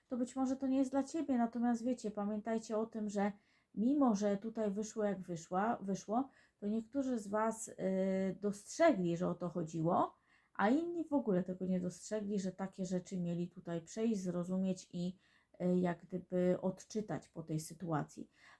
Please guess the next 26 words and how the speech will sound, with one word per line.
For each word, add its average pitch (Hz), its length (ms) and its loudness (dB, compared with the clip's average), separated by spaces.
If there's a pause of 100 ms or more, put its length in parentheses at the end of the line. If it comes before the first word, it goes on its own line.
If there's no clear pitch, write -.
(140)
No 370 120 2
różnie 339 340 2
bywa, 302 360 4
prawda? 180 560 0
Być 190 200 -6
może 190 280 0
jeszcze 226 480 0
nie 247 160 2
zrozumiałeś 214 800 -2
tego, 196 300 -4
o 196 60 0
co 202 140 -6
tu 196 140 -8
chodziło, 185 580 0 (420)
być 170 200 -6
może 180 220 -2
jeszcze 165 240 -4
przyjdzie 214 360 -2
czas 311 320 0
na 254 140 2
to, 247 140 -2
że, 226 320 0
że 208 220 -2
dostaniesz 202 560 -2
tego 196 280 -2
olśnienia. 185 680 0